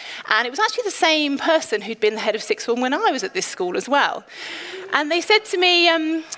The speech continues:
"So, Lorraine, what, why, why do you want this job?" And I sat there and thought,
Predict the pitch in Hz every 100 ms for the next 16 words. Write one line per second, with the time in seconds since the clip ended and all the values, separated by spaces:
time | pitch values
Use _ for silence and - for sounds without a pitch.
0 | - - - 571 415 185 190 - 349 370
1 | 214 277 - 302 - 466 494 - 466 508
2 | 508 392 233 254 262 - 466 262 180 -
3 | - - - - - - _ - - _
4 | _ _ _ _ _ _ _ _ 247 254
5 | 254 285 339 240 196 196 208 190 -